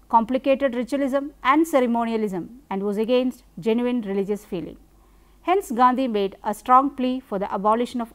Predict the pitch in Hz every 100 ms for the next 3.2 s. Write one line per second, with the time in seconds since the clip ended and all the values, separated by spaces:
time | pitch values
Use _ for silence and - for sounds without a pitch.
0 | - 254 302 262 233 240 233 - - _
1 | - 240 302 294 254 226 214 - 196 -
2 | - 220 226 226 233 214 - 190 - 196
3 | - -